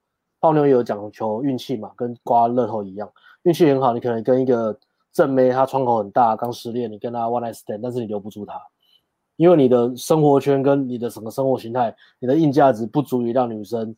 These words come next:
对你产生想要追随你，或是对你有尊敬的那种感觉。所以我觉得这个是 game 跟硬价值在泡妞的一个最大的一个，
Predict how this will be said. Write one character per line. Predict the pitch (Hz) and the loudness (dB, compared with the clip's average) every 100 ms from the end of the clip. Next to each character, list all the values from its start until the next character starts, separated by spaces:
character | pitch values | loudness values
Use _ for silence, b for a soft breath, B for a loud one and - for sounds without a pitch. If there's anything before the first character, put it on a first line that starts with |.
| _ _ | _ _
对 | - 139 | -2 0
你 | 120 | 0
产 | 113 110 104 | -4 -8 -6
生 | 120 | -8
想 | 113 107 | -6 -4
要 | 113 | -4
追 | 123 120 | -2 -6
随 | - 110 | -6 -8
你， | 110 104 | -8 -10
或 | 98 117 | -6 -6
是 | 110 110 _ _ - | -6 -8 _ _ 0
对 | 135 | 0
你 | |
有 | 117 | 0
尊 | 104 123 | 0 -2
敬 | 123 | -2
的 | 113 | -2
那 | 110 | -4
种 | |
感 | 107 98 | -6 -8
觉。 | - 87 _ b b | -10 -20 _ b b
所 | 202 | 4
以 | |
我 | 165 | 6
觉 | 135 | 6
得 | 151 | 4
这 | |
个 | 185 | 4
是 | 139 165 139 123 110 - | 4 4 4 2 -4 2
game | 165 143 | 4 6
跟 | 139 147 | 4 4
硬 | 139 | 2
价 | 139 | 2
值 | 113 | 2
在 | 123 | -2
泡 | 113 123 | -2 -2
妞 | 117 | -2
的 | 113 107 | -6 -8
一 | |
个 | 107 104 | -8 -10
最 | 98 127 | -6 -4
大 | 120 110 | -2 -4
的 | 104 107 | -6 -12
一 | 110 | -12
个， | 107 104 98 | -10 -12 -12